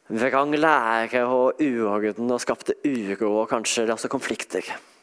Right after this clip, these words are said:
Men Paulus sier ikke om at,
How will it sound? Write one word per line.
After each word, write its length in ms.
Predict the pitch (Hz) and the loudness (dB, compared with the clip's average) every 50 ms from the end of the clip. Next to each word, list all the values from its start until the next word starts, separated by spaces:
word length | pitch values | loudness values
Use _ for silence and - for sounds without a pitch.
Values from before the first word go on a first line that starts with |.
| _ _ _ _ _ _ _ _ _ _ _ _ _ _ _ _ _ _ _ _ _ _ _ _ _ _ _ _ _ _ _ _ _ _ _ _ - - _ _ _ _ _ _ _ _ _ _ _ _ _ _ _ _ _ _ _ _ _ _ _ _ | _ _ _ _ _ _ _ _ _ _ _ _ _ _ _ _ _ _ _ _ _ _ _ _ _ _ _ _ _ _ _ _ _ _ _ _ -20 -20 _ _ _ _ _ _ _ _ _ _ _ _ _ _ _ _ _ _ _ _ _ _ _ _
Men 140 | 110 110 - | -8 -6 -4
Paulus 320 | - - 110 113 131 127 | -2 -2 0 -2 -2 -2
sier 160 | - 127 123 | -2 -2 -4
ikke 160 | 117 - 117 110 117 | -2 -2 0 2 2
om 140 | 120 127 131 | 2 2 2
at, 220 | 127 127 - - | 0 -2 -4 -12